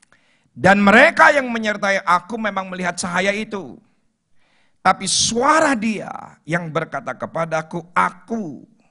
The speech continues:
tidak mereka dengar." Yuk sama-sama kita baca ayat yang terakhir. Dua, tiga ya. "Maka kataku, 'Tuhan, apakah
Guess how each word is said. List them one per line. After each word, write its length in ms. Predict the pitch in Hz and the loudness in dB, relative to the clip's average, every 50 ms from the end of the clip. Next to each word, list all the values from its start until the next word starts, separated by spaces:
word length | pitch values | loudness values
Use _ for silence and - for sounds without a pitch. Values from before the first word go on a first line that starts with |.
| _ _ _ _ _ _ _ _ _ _ _ _ _ _ _ _ _ - | _ _ _ _ _ _ _ _ _ _ _ _ _ _ _ _ _ 4
tidak 480 | - 294 285 208 - - 254 - - - | 4 4 6 6 6 6 6 6 2 -2
mereka 400 | 165 170 165 165 160 - 147 143 | -6 -4 -4 -4 -4 -6 -8 -8
dengar." 480 | 135 131 113 110 107 120 135 190 214 - 220 - - _ _ _ _ - - | -6 -8 -8 -6 -6 -6 -8 -8 -12 -14 -14 -16 -18 _ _ _ _ -2 -2
Yuk 240 | 190 185 185 - - | -2 -2 -4 -8 -10
sama-sama 560 | - 185 165 165 156 151 156 156 151 143 143 | -8 -8 -6 -6 -6 -6 -6 -6 -6 -8 -10
kita 480 | - 143 - - 135 131 135 131 - _ _ _ _ | -12 -12 -8 -8 -6 -6 -8 -10 -16 _ _ _ _
baca 400 | - 120 139 135 - - 147 135 - | -8 -4 -4 -4 -4 -6 -12 -12 -10
ayat 160 | 104 113 113 | -12 -12 -12
yang 160 | 110 107 101 95 | -14 -16 -14 -14
terakhir. 560 | 82 92 98 95 95 117 147 165 170 185 190 185 185 185 165 _ _ _ _ _ _ _ _ _ _ _ _ _ _ _ | -12 -12 -12 -12 -12 -12 -12 -12 -12 -12 -12 -14 -14 -16 -18 _ _ _ _ _ _ _ _ _ _ _ _ _ _ _
Dua, 480 | - - - 170 185 185 180 190 185 190 | -4 2 6 6 8 8 8 8 6 4
tiga 320 | - 185 170 151 160 160 | 0 -4 0 2 2 2
ya. 320 | 156 151 160 190 233 - - - - _ _ _ _ _ _ _ | 4 4 4 4 4 2 -2 -10 -16 _ _ _ _ _ _ _
"Maka 800 | - 139 143 151 160 156 156 - - 175 190 - - - _ _ | -12 -6 0 2 2 2 0 -2 -4 -6 -4 -6 -8 -14 _ _
kataku, 640 | - 127 131 113 131 123 123 - - 208 254 349 320 - _ _ _ _ _ _ _ _ _ - | -8 -6 -6 -4 -4 -6 -6 -8 -12 -14 -14 -16 -18 -20 _ _ _ _ _ _ _ _ _ -2
'Tuhan, 880 | 196 180 170 - 156 160 147 123 101 85 - 71 73 80 87 92 90 _ - | -2 -2 -2 -2 -4 -4 -2 -4 -4 -6 -8 -10 -10 -12 -12 -14 -14 _ -4
apakah 720 | 120 117 113 - _ - 104 101 - - - 147 151 156 | -4 -4 -4 -4 _ -6 -6 -6 -8 -10 -10 -10 -10 -10